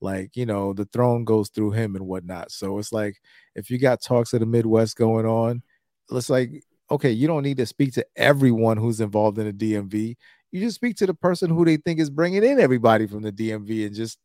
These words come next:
knock 'em all down with one shot. You know what I'm saying? Then it makes him look like he's going against the machine. So he's even more of a rebel and a renegade and all that stuff. And,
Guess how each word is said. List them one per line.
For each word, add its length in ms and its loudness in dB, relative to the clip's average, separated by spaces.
knock 240 -2
'em 100 0
all 180 4
down 240 2
with 140 0
one 180 -2
shot. 440 -4
You 80 -8
know 80 -2
what 80 -4
I'm 80 -10
saying? 380 -6
Then 140 2
it 80 0
makes 240 0
him 100 -4
look 200 0
like 140 0
he's 180 -6
going 260 0
against 380 -6
the 40 -10
machine. 680 -2
So 160 0
he's 220 -2
even 240 -8
more 280 -2
of 100 -4
a 80 -8
rebel 540 2
and 100 -2
a 60 -4
renegade 640 0
and 140 -2
all 160 2
that 180 -2
stuff. 400 -4
And, 240 -10